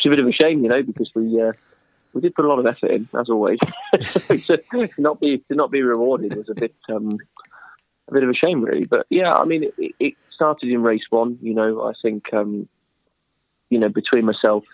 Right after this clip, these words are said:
and, and my engineer, we probably didn't, we didn't pick up the pair of us. You know, we're equally responsible. I'm driving the thing, so it's up to me to, to voice, um, any, any changes that I'd like, and, and I wasn't quick enough to pick it up. And I think we just missed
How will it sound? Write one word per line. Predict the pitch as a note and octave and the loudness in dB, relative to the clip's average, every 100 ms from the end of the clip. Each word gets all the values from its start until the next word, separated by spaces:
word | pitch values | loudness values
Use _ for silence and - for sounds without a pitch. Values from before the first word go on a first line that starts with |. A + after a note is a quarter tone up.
| - - | -20 -6
and, | A2 G#2 G#2 - | -2 0 0 0
and | G#2+ G#2 | 0 2
my | G#2+ | 0
engineer, | G#2 G#2 A#2+ B2 | 0 0 0 2
we | A2+ A#2 | 0 -2
probably | - A2+ G#2 | 0 2 2
didn't, | G#2 G#2 _ - - - - | 0 -2 _ -20 -20 -20 -2
we | A#2+ | 2
didn't | A#2+ A2 G2 | 2 2 0
pick | A2 - | 0 2
up | A#2 | 0
the | - | -2
pair | - B2 A#2+ | 2 2 4
of | A#2 | 0
us. | B2 - | -2 -2
You | A#2 | 0
know, | A2+ | 2
we're | A2+ | 2
equally | A#2 - G#2+ | 0 -2 -2
responsible. | G#2 - G#2+ - A2 G#2+ | -2 -2 -2 -2 0 0
I'm | A2 | 2
driving | G#2+ G#2+ G2+ G#2 | 2 0 -2 -6
the | |
thing, | - G#2+ A2 | -2 -4 -4
so | A2 | -4
it's | G#2+ - | -4 -4
up | - - | -8 -4
to | |
me | A2 G#2 - | -2 -2 -2
to, | G#2 _ - - - _ | -4 _ -20 -20 -20 _
to | - | -6
voice, | G2+ G#2+ G#2 - - - | 0 0 0 -8 -10 -4
um, | A2+ G#2 G#2 G2+ - _ _ | 0 0 0 -4 -8 _ _
any, | A2+ G#2+ G2+ - | 0 2 0 -2
any | A2 G#2 | -2 -2
changes | G2+ G#2+ G#2+ G2+ | 0 0 0 0
that | G2+ | 0
I'd | - A2 | 0 0
like, | G2+ G2 - | 0 0 -2
and, | A2+ G#2 G2+ - | -2 -2 -2 -6
and | G#2+ | 0
I | A2 A2+ | 2 4
wasn't | G#2+ G#2 - | 2 -2 -4
quick | G#2 | -2
enough | G2 F#2+ | -2 -4
to | - | -4
pick | G#2 - | -4 0
it | |
up. | G#2+ - | 0 2
And | A2 | -2
I | |
think | A#2 - | 0 0
we | B2 | 2
just | A2 - | 0 0
missed | A2+ | -2